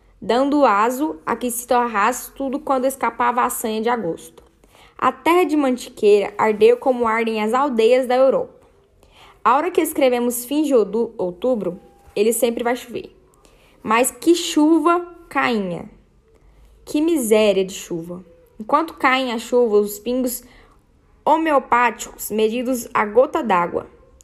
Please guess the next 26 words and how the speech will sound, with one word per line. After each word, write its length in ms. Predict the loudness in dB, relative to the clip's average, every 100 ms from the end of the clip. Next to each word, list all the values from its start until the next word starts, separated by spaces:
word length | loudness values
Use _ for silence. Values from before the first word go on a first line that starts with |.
| _ _ -12
O 80 |
fogo 440 | -10 4 4 4 2
a-, 200 | -4 -4
amortecia 960 | 0 0 0 -2 -4 -4 -8 -4 0 0
por 180 | 0 -2
não 180 | 0
dominado. 600 | 0 0 -2 -4 -8 -12 -18 _ _ _ _ _ _ _ _ _ _ -4
É, 420 | 0 2 2 0 2
preocupa 460 | 2 2 -2 0
a 100 | 0
noite 400 | 2 2 2 0 -4
grande 440 | -2 0 0 -2
civilização 1000 | -4 -8 -6 0 0 -2 -6 -6 -6 -8 -12 -14 -10
a 100 | -4
conhecer 480 | 0 0 2 0
o 40 | 0
quanto 300 | 0 -2 -4
fica 320 | -6 -4 -2
na 200 | 0 2
Europa 260 | 2 0 0
por 260 | 0 0
dia, 300 | -4 -4 -4
em 100 | -4 -6
francos 440 | -2 -2 -2 -6
e 60 | -4
centímetros. 880 | -4 -6 -8 -8 -6 -10 -14 -20